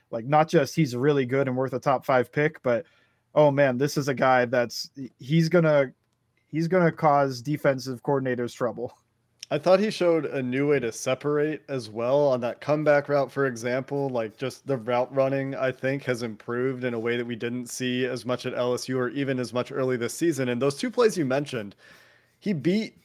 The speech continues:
Speaker 2: leverage twice against Marlon Humphrey, right? And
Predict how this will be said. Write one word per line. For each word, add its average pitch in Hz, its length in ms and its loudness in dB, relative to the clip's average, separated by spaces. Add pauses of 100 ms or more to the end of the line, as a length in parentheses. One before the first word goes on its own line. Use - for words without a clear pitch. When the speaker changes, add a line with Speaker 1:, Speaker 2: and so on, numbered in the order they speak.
Speaker 2:
leverage 127 720 0 (300)
twice 143 680 0
against 127 400 -2
Marlon 123 360 0
Humphrey, 117 540 -6
right? 135 380 0
And 127 220 -6